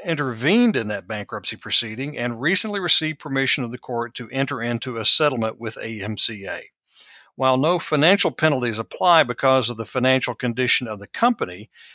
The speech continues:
A M C A has agreed to a series of cybersecurity upgrades and ongoing audits.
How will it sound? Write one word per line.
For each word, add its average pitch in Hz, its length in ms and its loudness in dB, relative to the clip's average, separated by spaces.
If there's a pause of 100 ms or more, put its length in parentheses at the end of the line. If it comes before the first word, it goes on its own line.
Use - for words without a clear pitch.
(180)
A 151 240 4
M 131 140 4
C 123 240 4
A 120 160 2
has 120 220 0
agreed 139 360 -2
to 131 120 -4
a 117 60 2
series 135 440 2
of 151 80 -2
cybersecurity 135 880 0
upgrades 120 640 -2
and 135 200 0
ongoing 123 460 0
audits. - 520 0